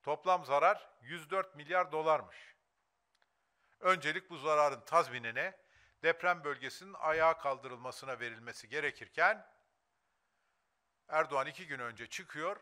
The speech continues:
Kanal İstanbul'un önünü kesemez-, kesemeyeceksiniz diye bar bar bağırıyor. Allah akıl fikir versin. Islah etsin diyeceğiz de Allah zevali yaklaşan kuluna ayakları yerden kesilsin diye kibir kanatlarını takarmış.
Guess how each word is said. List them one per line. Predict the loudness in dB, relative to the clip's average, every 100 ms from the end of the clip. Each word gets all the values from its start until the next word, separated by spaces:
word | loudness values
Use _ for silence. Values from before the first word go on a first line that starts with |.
| _
Kanal | -4 0 0 -2
İstanbul'un | -6 -2 -2 -4 -8
önünü | -6 -6 -8
kesemez-, | -6 -6 -4 -4 -4 -10 -12
kesemeyeceksiniz | -8 -2 -2 -2 -6 -6 -6 -12 -14 -6
diye | -2 4
bar | 4 6
bar | 0 2
bağırıyor. | 2 0 -4 -20 _ _ _ _ _ _ _ _
Allah | -12 -4 -4
akıl | -4 -12
fikir | -14 -8 -4
versin. | -4 -6 -20 _ _ _ _ _ _ _ _ _ _ _ _ _ _ _
Islah | -16 2 6 6
etsin | 4 -6
diyeceğiz | -6 6 6 6 4
de | 2 2 -6 _ _ _ -20 -20 -6
Allah | -4 2 4 4
zevali | 0 2 6 4 4
yaklaşan | 0 0 -4 -4 -6
kuluna | -8 -12 -4 0
ayakları | 2 2 0 -4 -2
yerden | -2 -2 -4 -6
kesilsin | -10 -12 -14 -16 -12
diye | -12
kibir | -12 -10 -6
kanatlarını | -2 -2 -2 -4 -6
takarmış. | -4 -4 -6 -12 -14 -20